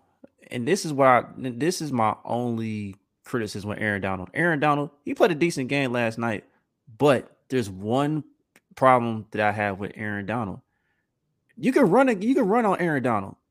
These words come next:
if he doesn't have another stud defensive end or defensive tackle playing alongside him, 'cause last year when Von Miller was there,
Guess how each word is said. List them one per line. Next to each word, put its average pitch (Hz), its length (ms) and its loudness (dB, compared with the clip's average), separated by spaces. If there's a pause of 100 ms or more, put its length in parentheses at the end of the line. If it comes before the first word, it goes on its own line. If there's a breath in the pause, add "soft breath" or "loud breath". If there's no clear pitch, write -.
(120)
if 131 160 -2
he 151 60 -2
doesn't 143 240 2
have 143 160 2
another 120 520 -2 (200)
stud 117 560 0
defensive 117 520 -4
end 120 320 -4
or 101 140 -4
defensive 113 400 -6
tackle 113 360 -2
playing 101 260 -8
alongside 98 500 -6
him, 95 100 -10
'cause 90 440 -8 (680)
last 123 380 4
year 117 100 -2
when 110 140 -2
Von 113 300 4
Miller 127 320 0
was 101 260 -8
there, 104 320 -2